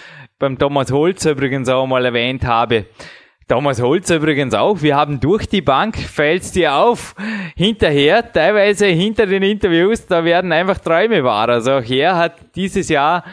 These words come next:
sogar in einer höheren Klasse den deutschen Meister kassiert. Und ab und zu bin ich wirklich froh, dass mein Sport nicht zwölf Stunden Training pro Tag beinhaltet, sondern dass da zwischen den Einheiten, also ich trainiere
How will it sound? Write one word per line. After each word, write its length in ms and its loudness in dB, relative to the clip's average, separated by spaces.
sogar 260 -2
in 100 -2
einer 200 -2
höheren 460 0
Klasse 580 -2
den 180 -2
deutschen 440 -2
Meister 420 -2
kassiert. 640 -2
Und 560 0
ab 220 -2
und 120 -2
zu 120 -4
bin 160 0
ich 120 -2
wirklich 320 -2
froh, 420 0
dass 340 -2
mein 240 -2
Sport 420 -2
nicht 380 -4
zwölf 320 0
Stunden 400 -2
Training 420 -2
pro 200 -2
Tag 360 -2
beinhaltet, 560 -4
sondern 220 -4
dass 180 -2
da 140 -4
zwischen 320 -4
den 160 -4
Einheiten, 560 -2
also 180 0
ich 320 -2
trainiere 480 0